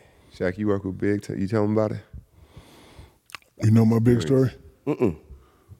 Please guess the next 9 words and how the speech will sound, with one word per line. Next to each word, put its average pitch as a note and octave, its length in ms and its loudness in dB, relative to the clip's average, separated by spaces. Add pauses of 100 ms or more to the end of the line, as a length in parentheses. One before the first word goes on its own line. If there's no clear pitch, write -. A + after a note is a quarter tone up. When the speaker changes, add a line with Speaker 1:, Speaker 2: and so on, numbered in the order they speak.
(380)
Speaker 2:
So F#2+ 120 -6
Big, G#2 420 2
me F#2+ 260 -2
and G2 140 2
Big, G2 260 0 (460)
you A2 120 2
heard A#2 200 4
it? A#2+ 140 -2
You, G#2 260 -6